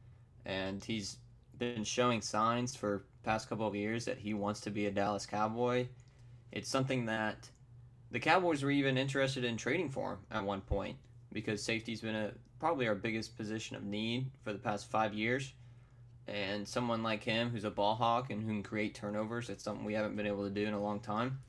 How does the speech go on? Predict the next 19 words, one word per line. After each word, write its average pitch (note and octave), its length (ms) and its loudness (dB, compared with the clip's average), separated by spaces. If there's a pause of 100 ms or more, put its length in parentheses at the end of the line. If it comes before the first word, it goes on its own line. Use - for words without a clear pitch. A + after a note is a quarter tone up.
(540)
So A2+ 360 4
now A2+ 200 6
that C#3+ 160 6
he's C3 160 4
just C3+ 220 2
a B2 60 0
free B2 280 4
agent B2 440 4
and A2 80 0
we A2+ 100 0
can A#2 80 -2
just A2+ 220 -4
pick C3 140 2
him G#2 120 0
up C3+ 220 2
for G#2 320 2
much B2+ 480 2
cheaper C3+ 440 0
than G#2 260 0